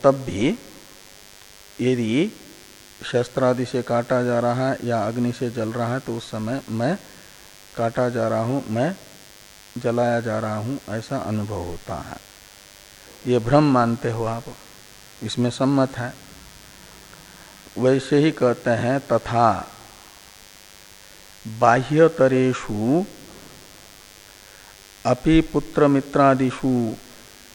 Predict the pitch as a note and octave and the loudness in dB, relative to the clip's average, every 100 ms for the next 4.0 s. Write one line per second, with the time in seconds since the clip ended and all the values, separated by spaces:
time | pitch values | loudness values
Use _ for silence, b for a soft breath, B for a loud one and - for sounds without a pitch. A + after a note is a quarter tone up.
0 | - - - - - - C#3+ D3+ - - | -20 -20 -20 -20 -10 0 0 2 0 0
1 | - C3+ B2+ B2+ B2+ B2 - D3+ G2+ A2+ | 2 4 4 4 4 0 0 -2 -2 -2
2 | C3+ D3+ D#3 G2+ A2 C3+ C3+ C3 B2+ C3 | 0 0 0 -4 0 2 4 2 2 0
3 | B2+ A#2+ A#2 G2+ G2+ G2+ A#2+ C3+ A#2 B2 | 0 0 -2 -4 -8 0 2 2 2 -2